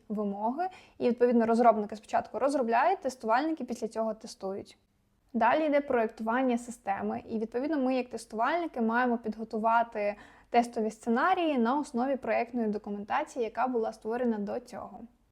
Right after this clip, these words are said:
Розробка. В паралель йде як розробка, так і одразу тестування. Відповідно, навіть поки ще немає,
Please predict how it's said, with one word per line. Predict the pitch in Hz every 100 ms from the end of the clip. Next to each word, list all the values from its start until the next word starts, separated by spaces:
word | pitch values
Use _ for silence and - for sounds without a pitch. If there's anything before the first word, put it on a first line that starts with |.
| -
Розробка. | 226 254 247 202 - -
В | -
паралель | - 226 226 285 320
йде | 233 233 233
як | 220 202
розробка, | - 208 247 349 359 285
так | 254 233 233
і | 214
одразу | 208 214 208
тестування. | 196 202 - 208 262 349 302
Відповідно, | 240 233 214 220 214
навіть | 208 208
поки | 214 214 214
ще | - 214
немає, | 240 233 214 202 202